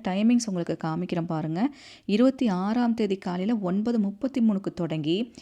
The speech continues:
இருபத்தி ஏழாம் தேதி காலையில பத்து நாற்பது வரை கண்டினியூ ஆகுது. ட்வென்டி செவன்த் அன்னைக்கு டென் ஃபார்ட்டி வரைக்கும் உங்களுக்கு கண்டினியூ ஆகுது பஞ்சமி.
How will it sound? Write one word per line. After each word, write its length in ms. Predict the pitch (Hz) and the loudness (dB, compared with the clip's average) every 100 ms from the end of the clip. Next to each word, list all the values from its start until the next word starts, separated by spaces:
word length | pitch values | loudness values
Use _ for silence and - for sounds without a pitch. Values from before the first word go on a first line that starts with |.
| - - | -20 -6
இருபத்தி 520 | 175 196 285 294 262 | 2 4 4 2 4
ஏழாம் 200 | 254 240 | 6 6
தேதி 200 | 226 202 | 4 0
காலையில 340 | - 202 202 247 | -4 -2 -2 -2
பத்து 360 | 175 - 254 | -4 -4 -2
நாற்பது 380 | 214 185 190 196 | 0 -2 -2 -2
வரை 160 | 175 220 | -2 -4
கண்டினியூ 280 | 175 170 165 | -6 -6 -6
ஆகுது. 200 | 156 151 165 | -6 -6 -6
ட்வென்டி 260 | 165 226 226 | -4 -2 -2
செவன்த் 280 | 214 202 196 | 0 0 0
அன்னைக்கு 260 | 202 220 | 0 0
டென் 220 | 233 185 | 0 -2
ஃபார்ட்டி 280 | 185 190 185 | 0 -2 -2
வரைக்கும் 320 | 175 170 - | -4 -6 -4
உங்களுக்கு 320 | 220 180 165 160 | -4 -4 -4 -4
கண்டினியூ 300 | 151 170 160 | -4 -4 -4
ஆகுது 240 | 147 147 | -4 -6
பஞ்சமி. 380 | 156 151 156 151 | -6 -6 -6 -8